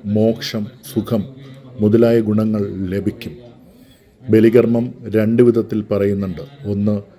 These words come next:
ഏകോദിഷ്ടം, മറ്റൊന്ന് പാർവണം. ഒരാളെ ഉദ്ദേശിച്ച് മാത്രം കർമ്മം ചെയ്യുന്നതിന് ഏകോദിഷ്ടം എന്ന് പറയും. പാർവണം എന്ന് പറഞ്ഞാൽ ഒന്നിൽ കൂടുതൽ ആളുകളെ ഉദ്ദേശിച്ച് ബലികർമ്മം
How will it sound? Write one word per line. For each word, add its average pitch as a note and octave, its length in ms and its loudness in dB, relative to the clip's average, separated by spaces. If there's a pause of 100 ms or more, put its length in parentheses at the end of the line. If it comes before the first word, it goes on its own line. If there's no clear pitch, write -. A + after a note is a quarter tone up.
(360)
ഏകോദിഷ്ടം, A2 600 2 (340)
മറ്റൊന്ന് G2+ 460 -4 (260)
പാർവണം. G2 440 0 (1200)
ഒരാളെ A#2 400 6 (240)
ഉദ്ദേശിച്ച് A2+ 480 2 (120)
മാത്രം G#2+ 400 -4 (280)
കർമ്മം G#2+ 320 0 (100)
ചെയ്യുന്നതിന് G#2 480 2 (280)
ഏകോദിഷ്ടം G#2+ 600 2
എന്ന് F#2+ 180 -2
പറയും. D#2 240 -12 (1040)
പാർവണം A2 440 4
എന്ന് A2+ 180 2
പറഞ്ഞാൽ G#2+ 340 0 (260)
ഒന്നിൽ A2+ 260 0 (140)
കൂടുതൽ A#2 360 4 (260)
ആളുകളെ G#2+ 360 2 (180)
ഉദ്ദേശിച്ച് G#2+ 560 -2 (180)
ബലികർമ്മം G2+ 540 0